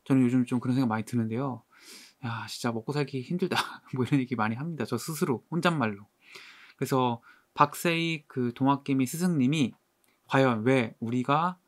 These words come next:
이렇게 느끼는지에 대해서 자세하게 좀 설명한 부분이 있어서 제가 한번 오늘 소개해드리려고 합니다. 왜 우리는 먹고 살기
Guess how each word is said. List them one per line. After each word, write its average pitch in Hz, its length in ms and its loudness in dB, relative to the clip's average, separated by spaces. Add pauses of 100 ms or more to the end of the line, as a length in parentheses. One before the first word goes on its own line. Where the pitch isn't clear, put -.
(220)
이렇게 147 260 0
느끼는지에 123 1000 0
대해서 110 520 -4 (420)
자세하게 127 480 -2
좀 - 160 -10
설명한 170 360 -4
부분이 127 200 0
있어서 120 260 -6
제가 135 380 -6
한번 117 220 -2
오늘 113 160 -4
소개해드리려고 135 680 -6
합니다. 123 380 -12 (680)
왜 175 220 10
우리는 151 520 2 (540)
먹고 123 340 0
살기 131 540 -4